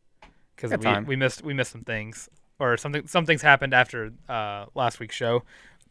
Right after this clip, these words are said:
Speaker 1: Uh, Rams signed Bobby Wagner.
Speaker 2: Unreal signing.
Speaker 1: Uh,
Speaker 2: Champs get
Speaker 1: Texans,
Speaker 2: better.
Speaker 1: Texans signed Marlon Mack, which is a pretty good signing for running back.
Speaker 2: Yeah.
Speaker 1: Devontae Parker traded to the Patriots.
Speaker 2: That'll be interesting how that one works out.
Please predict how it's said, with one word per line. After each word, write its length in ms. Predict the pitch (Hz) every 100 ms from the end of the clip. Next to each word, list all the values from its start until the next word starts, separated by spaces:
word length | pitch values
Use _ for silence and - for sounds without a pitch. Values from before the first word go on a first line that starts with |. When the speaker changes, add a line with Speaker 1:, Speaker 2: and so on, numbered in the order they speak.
| _
Speaker 1:
Uh, 240 | 117 113 117
Rams 380 | 131 131 131 127
signed 320 | 135 123 123
Bobby 180 | 117 117
Wagner. 500 | 127 135 147 147 143 _ _ _ - -
Speaker 2:
Unreal 340 | 110 98 98
signing. 580 | 95 131 143 147 147 143 _ _ _ _ - _ _ -
Speaker 1:
Uh, 200 | 143 123
Speaker 2:
Champs 40 |
get 60 | 117
Speaker 1:
Texans, 300 | 175 - 151
Speaker 2:
better. 320 | 107 98 90 _ -
Speaker 1:
Texans 360 | 160 170 151
signed 200 | 147 131
Marlon 280 | 127 123 110
Mack, 440 | 113 110 120 117 -
which 180 | 127 110
is 80 | 113
a 60 |
pretty 200 | 104 113
good 140 | 107 104
signing 340 | 107 104 117
for 260 | 117 120 113
running 240 | 120 113
back. 320 | 113 117 131 _ -
Speaker 2:
Yeah. 80 | 151 131 107 147
Speaker 1:
Devontae 200 | 143 131
Parker 440 | - 147 156 147
traded 340 | 139 - 139 131
to 80 | 127
the 80 | 107
Patriots. 840 | - 147 - 139 160 - - - - _ - -
Speaker 2:
That'll 200 | 120 120
be 100 | 117
interesting 300 | 95 - 98
how 80 | 92
that 120 | 95
one 140 | 90
works 220 | 90 90 98
out. 200 | 90